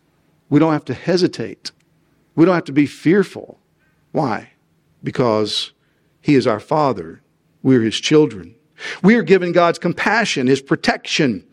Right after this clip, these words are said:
his provision, and yes, his discipline. Why? Because we are his children whom the Lord loves. He disciplines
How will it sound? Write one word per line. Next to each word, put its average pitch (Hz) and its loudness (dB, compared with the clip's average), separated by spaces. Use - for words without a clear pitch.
his 202 6
provision, 170 2
and 190 2
yes, 220 2
his 196 4
discipline. 160 0
Why? 131 -2
Because 110 -4
we 120 2
are 104 0
his 104 -6
children 117 -2
whom 120 2
the 110 -2
Lord 107 -4
loves. 110 -6
He 123 -2
disciplines - -6